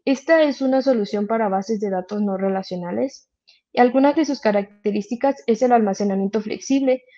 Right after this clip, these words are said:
utiliza documentos similares a json, lo que permite campos variables y cambios en la estructura de datos con el tiempo,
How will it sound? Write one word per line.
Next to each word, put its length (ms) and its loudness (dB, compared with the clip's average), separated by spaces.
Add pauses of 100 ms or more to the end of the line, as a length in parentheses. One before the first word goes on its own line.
(140)
utiliza 480 2
documentos 560 2
similares 640 2
a 100 2
json, 440 0
lo 100 2
que 100 4
permite 680 0 (220)
campos 400 -2
variables 560 2
y 60 -8
cambios 340 0
en 120 0
la 40 -4
estructura 480 -2
de 160 0
datos 320 -4
con 180 -2
el 120 -6
tiempo, 420 -2